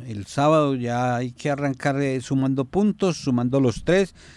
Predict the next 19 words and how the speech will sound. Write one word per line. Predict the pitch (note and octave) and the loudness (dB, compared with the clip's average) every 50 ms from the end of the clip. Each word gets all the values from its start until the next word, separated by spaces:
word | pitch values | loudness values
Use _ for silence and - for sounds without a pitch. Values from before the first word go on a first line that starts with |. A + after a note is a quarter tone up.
| - - - | -20 -16 -6
haciendo | - A#2+ A2+ - C#3+ C#3 C3 C3 B2+ C3+ C3+ C3+ C3 B2+ B2 B2 | -6 -6 -4 0 0 0 0 2 2 4 4 4 4 4 4 2
respetar | G#2+ A2 A2+ A2+ G#2 - - A#2+ A2 - B2 A#2+ B2+ | 0 -2 -4 -4 -4 -4 -6 -6 -4 -2 -2 -2 -2
la | C3 B2+ | -2 -4
casa. | - - D#3+ D#3+ - D#3 C3+ | -2 -2 -2 -2 -2 -4 -4
Ya | B2+ B2+ B2 A#2+ | -2 0 0 0
Lucas | B2+ C3+ B2+ B2 - C3+ B2 | 2 0 -2 -2 -2 -2 -2
entregaba | A2+ A2 - A2+ A2 G2 G#2+ A2 A#2 B2 B2 - - - - - - - | -2 -4 -4 -6 -4 -2 -2 -2 -2 -2 -4 -6 -14 -20 -20 -20 -14 -6
los | - A#2+ A#2 A2+ - | 0 2 2 2 2
cinco | - C3+ B2+ B2+ B2+ - C#3+ C3+ C3 C3 C3 B2+ B2 A#2+ A#2 A#2 | 0 -2 -2 -2 -2 0 2 2 4 4 2 2 0 0 -2 -2
iniciales, | A#2+ A#2 A#2 A2+ G2+ - B2+ A#2+ A#2 A#2+ B2 C3 B2 B2 - - - - A2 A2 - | 0 0 0 -2 -2 -4 -2 -2 -2 0 -2 -4 -4 -6 -10 -16 -18 -18 -18 -18 -16
los | - A#2 G#2+ | -14 -12 -10
cinco | - C3+ B2 A#2+ - C#3 B2 | -8 -8 -8 -4 -2 -2 -2
juegos | C3+ C#3 B2+ C3+ C3+ - C3 | 0 -2 -2 -2 -4 -2 -2
iniciales | A#2 A2+ G#2 - - A#2 A#2+ B2+ C3 B2+ | -2 -2 -2 -4 -6 -6 -4 -4 -6 -6
de | B2+ B2+ | -6 -8
esta, | A#2+ - C3 B2 B2 A#2+ - - - - - - _ - | -8 -4 -4 -4 -4 -4 -8 -16 -20 -20 -20 -18 _ -4
de | C3 | -4
esta | B2 B2 - C#3 C3 | -4 -2 -2 -4 -4
temporada, | - _ - E3+ D#3 C#3 C3+ B2 - C3+ B2+ B2+ C#3+ E3 F3 F3 D#3+ | -4 _ 2 4 4 6 4 2 0 0 0 2 4 4 4 4 2